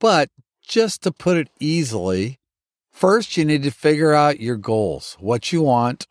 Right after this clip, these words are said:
and then you need to figure out why you want them. Then a future diary is where you sit down, and I truly suggest writing this out by hand, writing down exactly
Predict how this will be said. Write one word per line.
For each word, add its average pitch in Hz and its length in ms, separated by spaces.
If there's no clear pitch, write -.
and 151 140
then 202 100
you 226 80
need 202 160
to 165 80
figure 170 160
out 151 160
why 120 360
you 147 200
want 143 300
them. 113 340
Then 208 160
a 196 80
future 202 480
diary 135 540
is 123 160
where 135 80
you 123 160
sit 180 440
down, 147 480
and 135 140
I 131 80
truly 170 420
suggest 143 560
writing 113 520
this 147 220
out 143 320
by 110 220
hand, 120 640
writing 139 460
down 139 340
exactly 120 1040